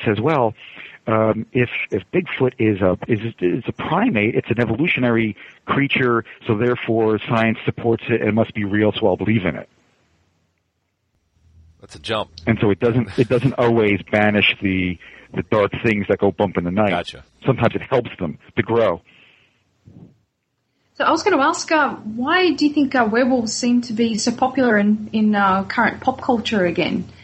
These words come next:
Speaker 3: Or do you think they never really went away?
Speaker 1: Yeah, well, I'm not, well, I think it, it, I think it is a little more popular, certainly in the twentieth century,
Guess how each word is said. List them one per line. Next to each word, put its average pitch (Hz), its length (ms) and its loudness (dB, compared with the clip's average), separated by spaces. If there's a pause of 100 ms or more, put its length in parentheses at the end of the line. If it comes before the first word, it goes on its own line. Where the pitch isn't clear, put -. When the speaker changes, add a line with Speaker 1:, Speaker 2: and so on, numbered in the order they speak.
(140)
Speaker 3:
Or 220 120 0
do 220 40 2
you 220 60 0
think 233 140 0
they 208 80 0
never 214 180 0
really 220 160 2
went 214 220 2
away? 196 480 0 (100)
Speaker 1:
Yeah, 196 400 0
well, 185 160 0
I'm 202 100 -2
not, 214 160 -2
well, 175 360 0 (600)
I 156 120 0
think 240 280 -4
it, 165 160 0
it, 143 240 -2
I 143 120 2
think 190 180 -2
it 160 80 0
is 160 160 -2
a 139 60 0
little 135 260 0
more 123 300 0
popular, 113 500 0
certainly 135 280 0
in 101 100 0
the - 40 -8
twentieth 104 320 0
century, 95 380 -2